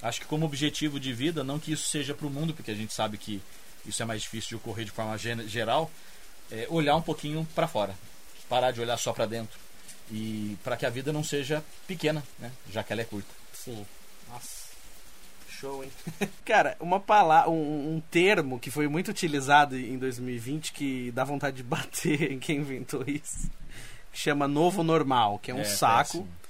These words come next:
Speaker 1: péssimo.
Speaker 2: Eu, eu não gosto de usar essa palavra, eu nem uso, tento ao máximo. Quando eu vejo alguma coisa, eu falo, "Não, pelo amor de Deus, não vem falar de <laughs> novo normal." É que assim, as pessoas, elas estão esperando, muita gente, né, eu também tô nessa, nesse barco, lógico, a gente espera a vacina.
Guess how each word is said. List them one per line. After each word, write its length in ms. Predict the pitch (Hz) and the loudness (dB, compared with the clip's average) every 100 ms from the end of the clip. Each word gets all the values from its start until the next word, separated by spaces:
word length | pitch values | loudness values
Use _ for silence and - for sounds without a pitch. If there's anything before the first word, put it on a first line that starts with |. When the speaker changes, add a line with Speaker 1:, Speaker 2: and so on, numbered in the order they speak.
| - | -12
Speaker 1:
péssimo. 160 | 92 87 | -12 -4
Speaker 2:
Eu, 180 | 131 139 | -4 0
eu 180 | 147 143 | 0 2
não 160 | 170 | 2
gosto 300 | 156 156 - | 8 8 8
de 60 | 143 | -2
usar 140 | 135 | 0
essa 160 | 135 147 | 0 0
palavra, 280 | 131 139 139 | 2 2 2
eu 40 | |
nem 160 | 135 175 | -2 0
uso, 320 | 147 175 160 | 0 0 -4
tento 420 | - 147 151 131 | -6 -6 -6 -2
ao 100 | 123 | 0
máximo. 340 | 147 143 160 - | 2 2 0 0
Quando 120 | 165 | -4
eu 120 | 170 131 | -4 -6
vejo 300 | 120 139 277 | -4 2 2
alguma 200 | 262 226 | 2 -2
coisa, 100 | 220 | -4
eu 80 | 185 | -6
falo, 20 | |
"Não, 40 | 175 | -4
pelo 140 | 143 | -2
amor 260 | 123 131 220 | -2 0 -2
de 100 | 220 | -2
Deus, 220 | 147 151 | 0 0
não 60 | 156 | 0
vem 100 | 151 | -2
falar 220 | 175 170 | 2 2
de 120 | 165 - 165 - | 2 -6 -10 -10
<laughs> 340 | - - - - | -12 -12 -12 -2
novo 240 | 139 143 | 0 2
normal." 320 | 147 143 127 | 2 4 4
É 180 | 117 131 | 4 2
que 120 | - | 4
assim, 200 | 240 208 | 2 4
as 120 | 156 - | 0 0
pessoas, 460 | 180 - 226 202 | 0 2 2 6
elas 340 | 170 160 151 135 | 8 10 8 4
estão 400 | 127 - 147 147 | -6 0 0 0
esperando, 720 | 143 147 127 123 123 120 107 - - - - - - | -2 -2 -2 -2 -4 -4 -8 -10 -14 -14 -14 -14 -2
muita 300 | 143 180 151 | 2 2 2
gente, 300 | 135 147 - | 0 -4 -4
né, 100 | 110 | -6
eu 60 | 107 | -6
também 500 | 104 110 107 98 95 | -6 -6 -6 -8 -8
tô 160 | - 110 | -6 -6
nessa, 400 | 104 - 104 95 | -4 -2 -2 -2
nesse 300 | 101 - 113 | -4 -8 -8
barco, 400 | 95 104 127 98 | -2 0 -2 -4
lógico, 420 | 98 117 - - - - - | -4 -4 -4 -12 -12 -14 -10
a 60 | 139 | -6
gente 120 | 143 | -6
espera 340 | - 196 180 190 | 0 4 6 6
a 120 | 165 | 4
vacina. 560 | 165 196 - 139 95 | 6 4 4 -2 -8